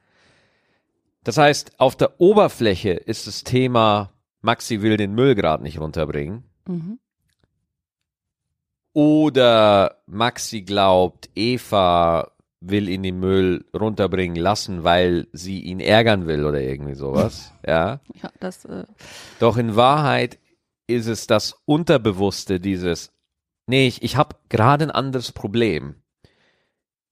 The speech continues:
Speaker 1: Ich hab ein anderes Problem. Ich übernehme nicht Verantwortung für meine Gefühle und für meine Emotionen. Stattdessen will ich die Angst wegdrücken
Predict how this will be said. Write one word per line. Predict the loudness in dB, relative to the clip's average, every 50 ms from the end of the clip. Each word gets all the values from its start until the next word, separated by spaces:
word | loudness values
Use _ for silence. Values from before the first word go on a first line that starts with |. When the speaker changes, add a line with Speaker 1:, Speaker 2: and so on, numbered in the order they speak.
| _ _ _ _
Speaker 1:
Ich | -6 -2 0
hab | 0 2
ein | 2
anderes | 0 0 0 -2 -4 -8 -8
Problem. | -8 -6 0 2 4 4 2 2
Ich | -2 -6 -6 -4
übernehme | 0 0 2 2 4 4 4 4 2 0 -2 -4 _ -8
nicht | -4 -4 -4 -4 -6 -12 -14 -12
Verantwortung | -6 -4 -2 0 0 0 0 0 -2 0 2 4 4 4 2 0 -6 -8
für | -6 -4 -4 0
meine | 2 2 2 2 2 0
Gefühle | -2 -4 -8 -6 -6 -4 -2 0 2 2 2 2 0
und | -2 -6 -8 -6
für | -4 -2
meine | 0 2 2 0 0 -2
Emotionen. | -4 -4 -4 -6 -6 -8 -8 -4 0 0 0 0 0 -2 -2 -4 -6 -10 -14 _ _ _ _ _ _ _ _ _ _ _ _ _ _ _ _ _ _ _ _ _ _ _ _ _ _ _ _ _ _ _ _ _ -10
Stattdessen | -4 -2 0 2 2 0 0 0 -2
will | 0 0
ich | -2 -2
die | -2 -2 -2 -2 -2 -4 -8 _ _ _ _ _ _ _ _ _
Angst | 0 0 0 -2 -4 -8 -10 -12 -14 -20 _ _
wegdrücken | -18 -6 0 2 2 2 0 -2 -2 0 2 2 2 0 -2 -6 -6 -8 -8 -10